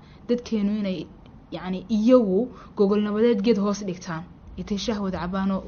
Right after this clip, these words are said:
goolashooda qashaan ay dadana wixii dhibkii ciddii keentay inta la taraataraaco gurigooda loogu geeyay, taana lama helin.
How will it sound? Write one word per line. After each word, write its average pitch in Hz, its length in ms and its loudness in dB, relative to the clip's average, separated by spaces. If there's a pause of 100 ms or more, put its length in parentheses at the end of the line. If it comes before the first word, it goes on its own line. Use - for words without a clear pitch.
(120)
goolashooda 196 540 -4
qashaan 190 300 -6
ay 175 100 -6
dadana 190 340 -6 (340)
wixii 214 480 -6
dhibkii 220 480 -4
ciddii 202 280 -2
keentay 185 360 -8
inta 233 200 -8
la 196 100 -4
taraataraaco 185 680 -6
gurigooda 190 360 -2
loogu 180 220 0
geeyay, 190 220 0
taana 220 280 0
lama 196 200 2
helin. 165 320 -4